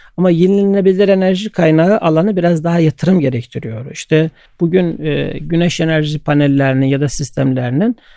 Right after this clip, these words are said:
kurulması işte bir, e, megawattı yaklaşık yedi yüz bin dolar. E, yani iyi, e, bir bütçe gerekiyor. Burada bu, e, enerji, e, şeyini, arzını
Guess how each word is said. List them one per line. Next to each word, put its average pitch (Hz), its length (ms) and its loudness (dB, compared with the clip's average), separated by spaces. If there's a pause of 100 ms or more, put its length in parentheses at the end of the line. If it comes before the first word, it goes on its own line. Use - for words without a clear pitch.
kurulması 165 560 0
işte 156 300 -2 (160)
bir, 180 220 0
e, 143 260 -4
megawattı 139 560 0
yaklaşık 151 560 -2
yedi 175 180 2
yüz 175 200 2
bin 131 200 0
dolar. 104 380 -10 (360)
E, 139 340 0
yani 151 440 0
iyi, 180 440 -2 (120)
e, 165 80 -2 (540)
bir 170 300 -2
bütçe 165 340 -2 (520)
gerekiyor. 165 580 0 (460)
Burada 190 600 0
bu, 196 220 -6
e, 160 540 0
enerji, 170 680 2
e, 156 500 -2
şeyini, 156 540 2 (280)
arzını 156 600 0